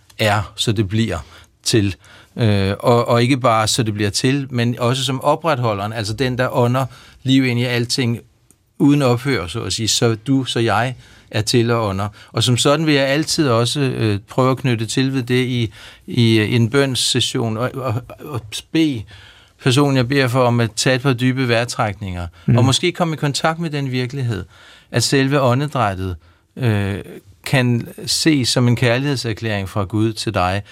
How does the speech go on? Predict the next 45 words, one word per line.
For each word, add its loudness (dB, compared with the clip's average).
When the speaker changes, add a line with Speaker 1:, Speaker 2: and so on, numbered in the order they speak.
Speaker 1:
at 0
du 6
ikke 0
så 2
at 2
sige, -2
kan 0
tage 0
det -4
selv. -2
Du 2
bliver 2
det 2
givet. 2
At, 2
at -2
hver 0
eneste 2
åndedræt 0
er 0
en 2
lille 2
opstandelse -2
til 0
mere 2
liv, 0
til, -2
til 0
liv, 0
som 2
Gud 4
inviterer 2
dig 0
ind 0
i, -2
og 0
som, 2
som, 2
øh, 0
du 2
kan 0
tage 0
imod 0
i -6
taknemmelighed, -2